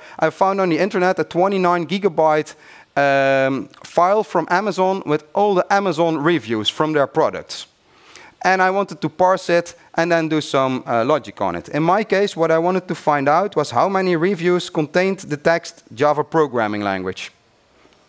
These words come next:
And at first I tried to do it in plain Java just to show the difference. So yeah, after of course fiddling around with the A P Is to read a file, which is always horrible and I need to Google it again.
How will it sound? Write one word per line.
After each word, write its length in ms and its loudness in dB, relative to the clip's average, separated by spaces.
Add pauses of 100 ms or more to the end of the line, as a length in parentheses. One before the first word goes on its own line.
(2000)
And 360 2
at 100 0
first 240 0
I 80 2
tried 360 2
to 60 -4
do 160 4
it 120 0
in 160 0
plain 380 0 (120)
Java 400 2
just 220 -4
to 160 -2
show 320 -2
the 80 -6
difference. 380 -2
So 520 0
yeah, 220 -2
after 240 0
of 120 -4
course 220 -2
fiddling 400 -2
around 440 0
with 160 0 (100)
the 140 -4
A 100 2
P 160 -2
Is 220 2
to 100 -2
read 180 0
a 40 -2
file, 520 0
which 240 -8
is 100 -4
always 500 -2
horrible 480 0
and 120 0
I 140 0
need 140 -4
to 60 -10
Google 260 -2
it 80 0
again. 260 -2